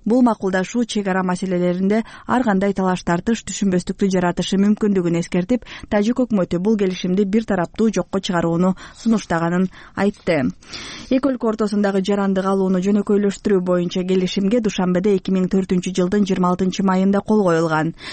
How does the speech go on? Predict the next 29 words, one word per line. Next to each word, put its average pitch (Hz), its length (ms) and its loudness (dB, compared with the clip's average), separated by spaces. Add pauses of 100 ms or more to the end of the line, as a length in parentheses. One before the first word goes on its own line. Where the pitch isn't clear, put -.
(160)
Душанбенин 190 640 2
мындай 196 280 2
чечимине 190 460 0
кыргыз 180 320 -2
жарандыгын 180 480 0
алган 180 300 0
тажикстандыктардын 180 960 0 (200)
санынын 214 600 2
өсүшү 185 340 -4
да 175 100 -2
себеп 180 360 -2
болду. 160 340 0 (320)
Жакында 220 400 2
эле 226 80 2
Лакш 190 380 0
районунун 185 600 2
бийлиги 185 380 2
тажик 175 340 -2
армиясында 180 540 0
кызмат 185 400 0
өтөөдөн 180 400 0
качкан 180 380 -2 (240)
бир 214 200 2
миң 254 220 4
эки 190 160 -4
жүз 175 160 -4
жигит 208 240 -2
Кыргызстандын 185 560 -2
жарандыгын 175 560 0